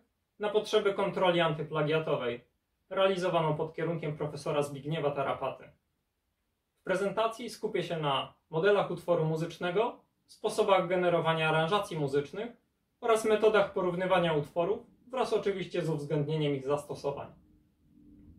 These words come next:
Jest to zagadnienie, które znajdzie zastosowanie wszędzie tam, gdzie potrzebna jest czytelna, klarowna, obiektywna miara oceny podobieństwa utworów muzycznych. Rozważanym przeze mnie modelem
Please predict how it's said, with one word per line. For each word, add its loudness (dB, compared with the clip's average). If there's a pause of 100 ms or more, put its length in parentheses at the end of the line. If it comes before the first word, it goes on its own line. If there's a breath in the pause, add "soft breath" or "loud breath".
Jest -8
to 2
zagadnienie, 2
które -2
znajdzie 0
zastosowanie -2
wszędzie 0
tam, -2 (200)
gdzie -2
potrzebna 0
jest -6
czytelna, 0
klarowna, 2
obiektywna 0
miara 0
oceny 0
podobieństwa -2
utworów -2
muzycznych. -10 (1800)
Rozważanym 0
przeze 2
mnie 2
modelem 2